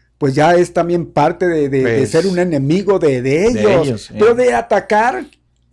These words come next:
Speaker 2: Bueno, esa es otra
Speaker 1: sinceramente,
Speaker 2: cosa,
Speaker 1: no.
Speaker 2: esa es otra
Speaker 1: Entonces,
Speaker 2: cosa, pero mire.
Speaker 1: que no se vean tan delicados así, decir, no, pues si estamos así, cuidado, estos cuates nos van a ver ya, eh,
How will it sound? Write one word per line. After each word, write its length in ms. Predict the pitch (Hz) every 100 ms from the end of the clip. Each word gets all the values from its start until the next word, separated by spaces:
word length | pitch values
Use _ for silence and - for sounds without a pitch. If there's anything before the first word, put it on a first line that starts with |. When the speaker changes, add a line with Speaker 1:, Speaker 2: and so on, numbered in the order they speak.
| _
Speaker 2:
Bueno, 400 | 107 160 240 -
esa 120 | -
es 220 | 208 147 -
otra 220 | 254 170
Speaker 1:
sinceramente, 300 | 233 156 185
Speaker 2:
cosa, 220 | 190 180
Speaker 1:
no. 100 | 180
Speaker 2:
esa 140 | 180
es 220 | 123 165 139
otra 80 |
Speaker 1:
Entonces, 240 | 240 208 226
Speaker 2:
cosa, 240 | 165 143
pero 120 | 131
mire. 340 | 120 117 98 _
Speaker 1:
que 100 | 214
no 160 | 233 240
se 160 | 233
vean 240 | 220 214 220
tan 220 | 214 202
delicados 560 | 180 156 147 170 202
así, 180 | 170 156
decir, 240 | 190 151 156
no, 280 | 143 156 208
pues 140 | 175
si 100 | 135
estamos 500 | 120 - 147 180 160
así, 720 | 135 123 131 170 175 143 123
cuidado, 640 | - 127 113 110 170 190 156
estos 320 | 135 - 143
cuates 500 | 156 147 - 147 -
nos 500 | 113 98 101 107 107
van 160 | 123 160
a 80 |
ver 180 | 151 151
ya, 420 | 156 139 147 143
eh, 140 | 135